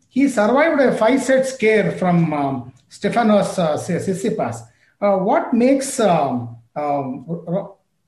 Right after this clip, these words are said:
No-, Novak Djokovic an in-, invincible player? You know,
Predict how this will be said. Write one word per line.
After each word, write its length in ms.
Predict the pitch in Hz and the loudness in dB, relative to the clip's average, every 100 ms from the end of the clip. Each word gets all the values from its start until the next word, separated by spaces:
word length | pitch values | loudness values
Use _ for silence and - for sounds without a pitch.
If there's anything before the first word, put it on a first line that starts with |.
| _ _ | _ _
No-, 180 | 180 202 | -6 -2
Novak 340 | 190 214 247 175 | 0 2 2 2
Djokovic 600 | 202 302 240 185 - - - _ | 0 2 2 2 -2 -10 -20 _
an 140 | 190 - | -6 -2
in-, 240 | 277 302 | 0 2
invincible 800 | 311 247 285 330 294 285 254 - | 2 4 2 2 2 2 2 2
player? 280 | 160 151 123 | 0 0 0
You 60 | |
know, 260 | 143 175 | -2 -6